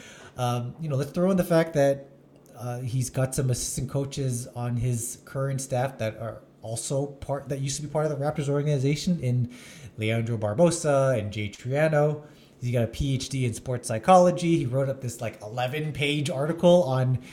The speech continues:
the effectiveness of an offensive play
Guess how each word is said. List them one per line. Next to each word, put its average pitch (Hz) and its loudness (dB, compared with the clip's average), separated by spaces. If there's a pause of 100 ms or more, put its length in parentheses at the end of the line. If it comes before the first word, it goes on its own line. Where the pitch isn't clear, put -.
(240)
the 123 0
effectiveness 147 -2
of 123 -6
an 131 -6
offensive 131 -4
play 147 0